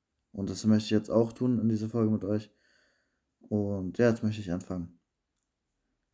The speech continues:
Ja, jetzt die Frage, worüber rede ich? Und einfach mal über dieselbe eigene Einstellung,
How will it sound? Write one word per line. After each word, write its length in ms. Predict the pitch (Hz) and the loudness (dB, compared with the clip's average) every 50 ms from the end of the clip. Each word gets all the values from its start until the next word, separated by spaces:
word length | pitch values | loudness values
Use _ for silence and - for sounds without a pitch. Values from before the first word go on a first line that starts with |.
| _ _ _ _ | _ _ _ _
Ja, 380 | 110 110 101 95 92 - - - _ _ _ _ _ _ _ _ _ | 2 2 2 2 -2 -6 -10 -16 _ _ _ _ _ _ _ _ _
jetzt 160 | 110 110 - | -14 -14 -12
die 40 | - | -4
Frage, 200 | - 113 110 110 | 2 4 4 4
worüber 200 | 113 110 110 104 | 6 4 4 4
rede 220 | 110 110 101 95 | 4 2 2 0
ich? 200 | 95 95 - _ _ - _ _ _ - | -4 -8 -12 _ _ -20 _ _ _ -14
Und 720 | - 110 98 95 95 98 98 95 90 90 85 - - _ _ _ _ _ _ _ _ _ _ _ _ _ _ _ _ _ | -10 -6 -4 -4 -4 -4 -4 -6 -6 -8 -10 -12 -20 _ _ _ _ _ _ _ _ _ _ _ _ _ _ _ _ _
einfach 160 | - 110 110 120 | -2 0 2 4
mal 100 | 113 113 | 4 4
über 100 | 110 107 | 4 4
dieselbe 500 | 107 110 107 110 107 110 110 107 - - - _ | 2 2 4 6 6 6 6 4 0 -8 -10 _
eigene 300 | - 113 123 127 120 - | 0 2 4 4 2 2
Einstellung, 760 | - 117 120 - - - 110 107 117 120 123 127 127 127 - | 0 -2 -2 -2 -2 0 0 2 2 2 0 -2 -4 -6 -12